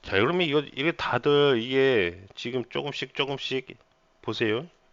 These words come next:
우리나라 수출은 안 좋아지고 아이엠에프 때랑 비슷하죠. 응? 그러면은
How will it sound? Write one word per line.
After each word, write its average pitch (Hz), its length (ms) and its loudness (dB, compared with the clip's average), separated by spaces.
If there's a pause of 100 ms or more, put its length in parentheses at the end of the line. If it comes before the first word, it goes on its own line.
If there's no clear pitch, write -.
(360)
우리나라 131 480 4
수출은 160 500 0
안 104 140 4
좋아지고 92 520 0
아이엠에프 113 560 2
때랑 101 320 2
비슷하죠. 101 800 -8 (600)
응? 160 120 -8 (1160)
그러면은 117 540 -2